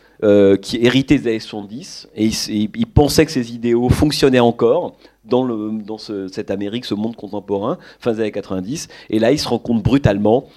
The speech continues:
que c'est plus le cas du tout. Et là, on rentre dans la seconde partie du film, et dans le livre, je dois écrire un truc du genre, on pa-, on passe des Hommes du Président à Parallax View d'Alain Pakula, et évidemment, euh, révolution copernicienne. Hein.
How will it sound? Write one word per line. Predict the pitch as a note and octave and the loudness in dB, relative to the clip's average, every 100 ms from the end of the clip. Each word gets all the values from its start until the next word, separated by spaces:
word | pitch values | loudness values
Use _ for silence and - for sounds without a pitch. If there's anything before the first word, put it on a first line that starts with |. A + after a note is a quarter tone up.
| - | -18
que | - | -10
c'est | G#2+ A2+ | -8 -8
plus | A2 | -12
le | G#2+ | -6
cas | A2+ | -4
du | G#2 | -6
tout. | - - _ _ - | -18 -20 _ _ -10
Et | G2+ | -4
là, | G#2 B2 | 2 4
on | |
rentre | A2 A#2+ | 4 2
dans | G2+ | 0
la | |
seconde | F#2+ C3+ A#2+ A2+ | -2 -4 -6 -6
partie | A#2 - | -10 -10
du | G#2+ | -16
film, | G#2 D#3 F3 A#2 - - _ - | -12 -8 -6 -6 -10 -20 _ -10
et | |
dans | G#2 | -6
le | G#2 | -4
livre, | A#2 | -4
je | A2 | -4
dois | G2+ | -6
écrire | F#2 - G2+ | -4 0 0
un | |
truc | A2 | 0
du | G2 G2 | -2 2
genre, | G2+ G#2+ G#2 | 6 6 6
on | G2 G2 | 2 2
pa-, | A2+ | 2
on | G#2 G2+ | 2 4
passe | A#2+ A2 | 4 4
des | G#2+ | 2
Hommes | A2 | 0
du | G#2 | -2
Président | - A2 G#2+ G#2+ A#2 | -8 -10 -6 -6 -4
à | G#2 F#2+ | -4 -2
Parallax | G#2 G#2 G#2 | 0 2 2
View | G#2 A2 | 0 -2
d'Alain | G2 G2 | -2 -4
Pakula, | - - G2 G#2+ E3+ - - - _ - | -6 -6 2 4 4 0 -20 -20 _ -10
et | - A#2 | -6 -6
évidemment, | A2 A2 A2 A#2 B2+ C#3+ - | -6 0 4 4 4 0 -8
euh, | F#2+ G2 F#2+ F2 F2+ E2+ E2+ D#2 D#2 - _ _ - | -10 -10 -10 -14 -16 -16 -16 -18 -20 -20 _ _ -4
révolution | A2+ G2+ A2 G#2+ - C3+ B2 F#2+ | 0 2 2 0 -4 -4 -2 -4
copernicienne. | A#2+ A#2 G#2+ B2+ - A#2 F#2+ - _ _ - | -4 0 0 0 2 2 2 -6 _ _ -2
Hein. | G#2+ | -2